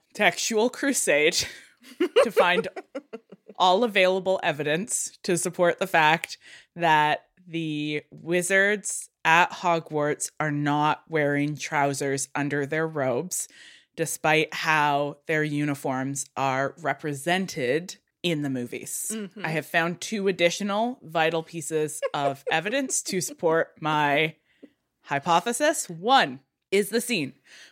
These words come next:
Speaker 1: where Harry goes to get fitted for his robes,
Speaker 2: Mm-hmm.
Speaker 1: and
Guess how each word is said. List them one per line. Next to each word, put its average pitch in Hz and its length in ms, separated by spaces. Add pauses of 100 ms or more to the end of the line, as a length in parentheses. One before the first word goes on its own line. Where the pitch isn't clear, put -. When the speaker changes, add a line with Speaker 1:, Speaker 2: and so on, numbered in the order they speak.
Speaker 1:
where 160 120
Harry 175 300
goes 170 220
to - 60
get - 160
fitted 160 420
for 156 320
his 151 260
robes, 165 540
Speaker 2:
Mm-hmm. 180 380
Speaker 1:
and 175 280